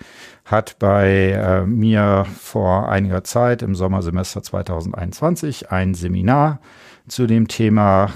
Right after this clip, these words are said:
gemacht oder so insgesamt, äh, kommen wir gleich drauf zu, ähm, gleich drauf zu sprechen. Und genau, stell dich mal kurz vor, wer bist du so, was machst du und was ist der Sinn des Lebens und des Universums?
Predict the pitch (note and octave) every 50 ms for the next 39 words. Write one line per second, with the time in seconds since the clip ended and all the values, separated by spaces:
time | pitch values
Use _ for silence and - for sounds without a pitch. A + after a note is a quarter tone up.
0 | - - G2+ F#2 F#2 F#2 F#2 F#2 - - - - - - F2 E2 D#2+ D#2+ F2+ G#2+
1 | B2 G2+ F2 E2+ F#2+ G#2 G2+ - - F#2+ G#2 A#2+ C3 B2+ A#2 - - - A#2 A#2
2 | G2 F#2 F#2 - - G2+ G2 F#2+ F2 F#2 G2 G2+ - - F#2+ F#2 - - - -
3 | G#2 F#2+ F#2 A2 - _ _ _ - - - - - - - _ _ - - G#2
4 | F#2+ F#2+ F#2 F2+ F#2+ F#2 F#2+ F#2+ F2 - - - E3+ - G3+ - - _ - -
5 | G#2+ - G#2+ G#2 G2 G2 - - F2 - - - G2+ - - - F2+ F2+ E2+ -
6 | - F2+ F2 F2 F2 F2+ - - F#2+ G2 G2+ - A#2 B2+ A#2+ G#2 - - F3 F#3
7 | F#3 D#3 D#3 C#3+ - - C3 - - - - A#2 A#2 A2+ G#2 G#2+ F#2+ F2 F#2+ -
8 | - - F#2+ E2+ F2+ F#2 E2+ E2+ F2 - - F2+ F2 - - - F#2 E2+ E2+ F2+
9 | F2+ E2+ E2 F2 F2 - - - - - E2 D#2 D2+ D2 E2 F2 F2 F2 E2 E2
10 | E2 - - E2 D#2+ E2 E2 D#2 D#2+ - - - E2+ E2+ G#2 - - A#2 G#2+ G2
11 | E2+ E2+ E2 D#2 E2 E2 - - - -